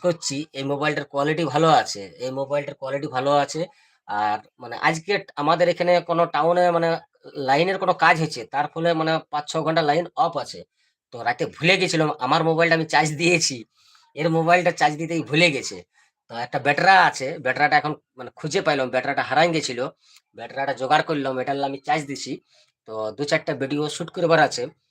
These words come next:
এই মানে রোস্টিং লই। যে আমার তো অনেকগুলা, উম, চ্যানেল আছে, একটা চ্যানেল আছে সেখানে আমি ভ্লগস করি, গান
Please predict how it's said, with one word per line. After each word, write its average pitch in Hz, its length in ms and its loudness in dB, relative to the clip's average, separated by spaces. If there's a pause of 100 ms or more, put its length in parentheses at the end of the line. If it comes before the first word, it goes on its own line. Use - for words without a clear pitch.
(540)
এই 110 440 -8 (240)
মানে 113 180 -12 (720)
রোস্টিং 202 280 2 (120)
লই। 175 140 0 (720)
যে 123 100 -6 (160)
আমার 139 220 0
তো 170 120 0
অনেকগুলা, 165 380 2 (280)
উম, 147 240 -2 (120)
চ্যানেল 160 300 2
আছে, 147 160 -2 (220)
একটা - 260 -8
চ্যানেল 151 300 2
আছে 143 180 -2 (500)
সেখানে 131 340 -4
আমি 131 140 -2 (380)
ভ্লগস 170 300 2 (120)
করি, 131 160 -4 (140)
গান 139 180 2